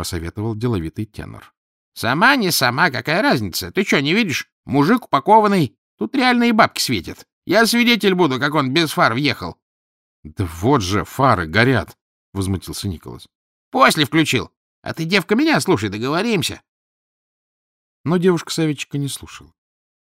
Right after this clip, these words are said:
Она стояла на четвереньках и шарила рукой по асфальту.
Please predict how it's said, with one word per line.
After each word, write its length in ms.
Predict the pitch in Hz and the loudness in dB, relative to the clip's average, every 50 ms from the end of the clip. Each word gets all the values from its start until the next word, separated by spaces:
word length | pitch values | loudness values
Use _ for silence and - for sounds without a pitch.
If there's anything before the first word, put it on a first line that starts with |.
| _ _ | _ _
Она 220 | - 101 107 107 | -4 -2 0 0
стояла 480 | 101 - - 101 104 104 101 95 95 - | -2 -2 0 0 0 2 0 0 -2 -4
на 160 | - 95 95 | -4 -6 -6
четвереньках 840 | 85 - 120 104 - 85 90 107 123 127 120 117 117 104 - - - _ _ _ _ _ _ _ - | -6 -6 -10 -8 -6 -4 -4 -2 -2 -2 -4 -4 -6 -6 -8 -10 -20 _ _ _ _ _ _ _ -8
и 260 | 90 90 90 92 - | -4 -2 -2 -2 -4
шарила 500 | - - - 117 113 107 107 110 110 110 | -4 -4 -2 -2 0 0 0 -2 -2 -2
рукой 360 | 87 92 95 - - 95 95 | -4 -4 -6 -6 -4 -4 -4
по 200 | - _ - 98 | -4 _ -8 -8
асфальту. 600 | 95 - - - - 80 76 73 - _ - - | -8 -8 -10 -10 -10 -10 -12 -12 -14 _ -20 -20